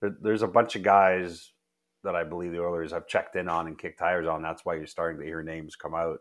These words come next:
But I think, I think the idea is, you know, Fogel's played so well in that role, but I think the idea is maybe to find someone else for Leon.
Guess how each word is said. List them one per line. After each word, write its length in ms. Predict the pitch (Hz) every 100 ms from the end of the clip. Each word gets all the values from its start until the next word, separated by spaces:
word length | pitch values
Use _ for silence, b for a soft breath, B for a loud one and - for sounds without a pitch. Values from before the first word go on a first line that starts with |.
| -
But 140 | 82
I 100 | 80
think, 240 | 80 113 - _ 82
I 60 |
think 200 | 85 117
the 100 | 104
idea 440 | 92 87 90 95 85
is, 240 | 80 76 _ _ _ _ _ _ _ _ -
you 80 | 101
know, 100 | 87
Fogel's 400 | - 117 107 95
played 280 | 104 92
so 160 | - 107
well 760 | 90 104 101 98 98 98 95 92
in 80 | 90
that 220 | 85 -
role, 340 | 101 104 95
but 220 | 90 87
I 100 | 85
think 260 | 85 95 87
the 100 | -
idea 320 | 87 82 87 90
is 120 | 82
maybe 220 | 90 90
to 100 | 78
find 280 | - 87 82
someone 300 | - 87 85
else 220 | 87 -
for 160 | - 80
Leon. 520 | 90 92 87 87 85